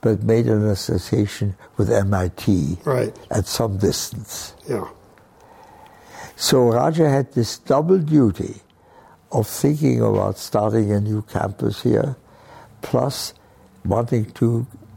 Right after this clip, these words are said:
Speaker 1: improve the general intellectual level of the Scripps Institution.
Speaker 2: Yeah.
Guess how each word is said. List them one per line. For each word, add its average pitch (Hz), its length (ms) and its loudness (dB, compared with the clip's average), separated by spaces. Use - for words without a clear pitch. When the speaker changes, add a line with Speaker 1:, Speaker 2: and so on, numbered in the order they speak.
Speaker 1:
improve 127 800 0
the - 340 0
general 120 360 2
intellectual 107 880 0
level 95 380 0
of 92 160 -2
the 92 100 -2
Scripps - 440 -6
Institution. - 560 -4
Speaker 2:
Yeah. - 200 0